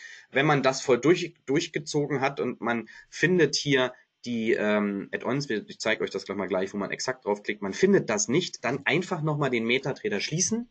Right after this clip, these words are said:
Ja, einfach hier oben einmal auf das Kreuz klicken, rechts oben und dann eben mit dem entsprechenden Icon den MetaTrader wieder öffnen. Ja, also quasi einmal resetten und dann sollte man hier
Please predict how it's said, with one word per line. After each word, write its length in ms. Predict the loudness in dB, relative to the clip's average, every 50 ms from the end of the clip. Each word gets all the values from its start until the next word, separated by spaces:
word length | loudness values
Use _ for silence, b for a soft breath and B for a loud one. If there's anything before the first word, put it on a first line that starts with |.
| _ _ _ _ -6
Ja, 180 | -4 -4 B B B B B B
einfach 260 | 0 0 2 2 2
hier 160 | 4 4 6
oben 180 | 6 6 4 4
einmal 440 | 2 2 2 4 4 2 2 2 B B B B
auf 160 | -2 -2 0
das 220 | 0 -2 -2 -2 -2
Kreuz 400 | 2 4 4 4 4 2 -4 2
klicken, 320 | 4 4 4 6 6 6
rechts 380 | 6 6 4 2 -2 -8 -2 2
oben 400 | 6 6 6 6 4 0 -4 b b b b _
und 200 | 0 2 4 4
dann 180 | 4 2 2 2
eben 300 | 0 -2 -2 -2 -4 -4
mit 180 | -4 -2 -2
dem 100 | -2 -2
entsprechenden 480 | -2 -4 -2 -2 -2 -2 0 -2 -2 0 0
Icon 340 | 0 0 0 0 0 0
den 140 | 2 2 2
MetaTrader 480 | 2 2 2 0 0 0 0 2 2 4
wieder 140 | 4 4 4
öffnen. 600 | 4 2 2 2 2 2 4 4 2 0 -4 B B B B B B -2
Ja, 160 | -2 0 0 0 -2 -4 -6 -8
also 180 | -6 -4 -4
quasi 360 | 0 2 2 4 4 2 2
einmal 440 | 2 4 4 4 4 4 4 4 2
resetten 720 | 0 -2 -6 -6 -2 0 0 2 2 2 2 2 2 -2 -4
und 400 | -4 -2 -2 -2 -2 -6 -2 -2
dann 140 | -2 0 2
sollte 260 | 0 0 0 0 -2
man 200 | -2 -2 -2 -2
hier 260 | 0 2 2 2 2